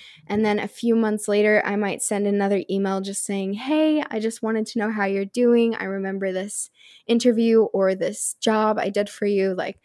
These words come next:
it was a really good experience and just wanted to know how everything went with it in the end." So, you know, just keeping in mind, like, who you're talking to and who you want to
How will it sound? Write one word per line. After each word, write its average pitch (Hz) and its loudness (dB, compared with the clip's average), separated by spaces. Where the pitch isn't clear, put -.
it 220 -2
was 220 2
a 208 0
really 196 2
good 196 -6
experience 196 -4
and 190 -4
just 196 -8
wanted 185 -8
to - -6
know 180 -4
how 180 -4
everything 202 -4
went 180 -8
with - -12
it - -8
in - -10
the - -10
end." - -8
So, 208 0
you 240 4
know, 226 6
just 269 -4
keeping 285 2
in 285 4
mind, 202 0
like, 196 -2
who 226 2
you're 233 2
talking 196 -8
to 202 0
and 196 -8
who 226 0
you 214 -2
want 196 -6
to 208 -2